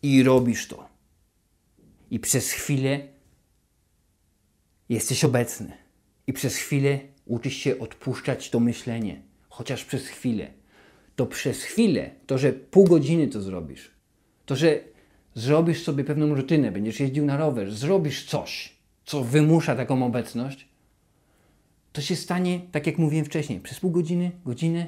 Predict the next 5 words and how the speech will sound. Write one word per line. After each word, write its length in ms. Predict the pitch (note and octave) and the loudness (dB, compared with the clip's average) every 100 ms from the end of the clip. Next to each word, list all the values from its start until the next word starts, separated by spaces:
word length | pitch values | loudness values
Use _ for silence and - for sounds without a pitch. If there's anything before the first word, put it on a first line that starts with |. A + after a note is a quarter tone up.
| - | -8
dwie 200 | C#3 D#3+ | -4 0
godziny. 420 | E3 D#3 E3+ E3+ E3 - _ _ _ _ _ _ _ _ _ _ _ _ _ _ | 0 0 0 -2 -6 -16 _ _ _ _ _ _ _ _ _ _ _ _ _ _
W 140 | - - | -20 -10
ciągu 440 | - D3 C3+ C#3 | -2 0 2 2
roku 440 | D3+ E3 E3 E2 | 2 0 -4 -12